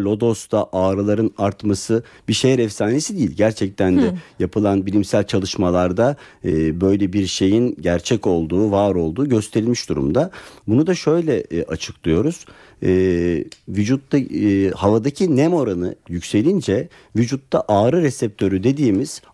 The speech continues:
Speaker 1: ağrıyı algılayan ve ağrı bilgisini beyne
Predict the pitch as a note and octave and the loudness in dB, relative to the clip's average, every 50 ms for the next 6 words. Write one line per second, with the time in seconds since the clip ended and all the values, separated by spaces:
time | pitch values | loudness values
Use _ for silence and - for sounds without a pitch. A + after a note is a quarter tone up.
0 | _ - G2+ G#2 A2+ C3 C3+ C#3 D3 - - - B2+ D3 D#3+ E3 D3+ C3+ A2 G2 | _ 0 2 2 2 2 2 2 0 0 0 2 2 2 0 0 0 0 0 0
1 | F#2+ G2 A2+ D3 - G#3 - - - - _ - A2+ A#2 - - - - F#2+ G2 | 0 0 -2 -2 -6 -8 -12 -18 -20 -20 _ -2 0 0 0 0 -2 0 0 2
2 | G#2+ B2+ D3 E3+ D#3 D3 C3 A#2+ A#2 A#2+ - - A#2+ G#2+ G2 F2+ G2+ A2 A#2 A#2+ | 2 2 0 0 0 -2 -4 -4 -4 -6 -4 -2 0 0 0 2 2 2 4 4
3 | C3 C#3+ C#3 | 2 2 0